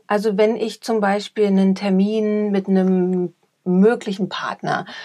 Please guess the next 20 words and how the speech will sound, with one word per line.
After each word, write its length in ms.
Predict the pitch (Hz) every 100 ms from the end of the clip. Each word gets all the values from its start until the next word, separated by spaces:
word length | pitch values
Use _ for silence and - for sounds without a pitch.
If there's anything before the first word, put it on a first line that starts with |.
| - -
hab 300 | 208 214 233
oder 280 | 220 220
so, 300 | 208 233 254
also 220 | 269 202 190
das 180 | 208
findet 260 | 202 247 226
ja 120 | 214
auch 140 | 208 202
alles 200 | 175 170
unter 180 | 180
der 140 | 170 160
Woche 180 | 160 170
noch 140 | 151
statt, 320 | - - 147
dass 140 | 175 165
ich 60 |
Leute 300 | 170 175 170
treffe 640 | 165 175 165 185 170 165 170
und 160 | 170 160
so 220 | 165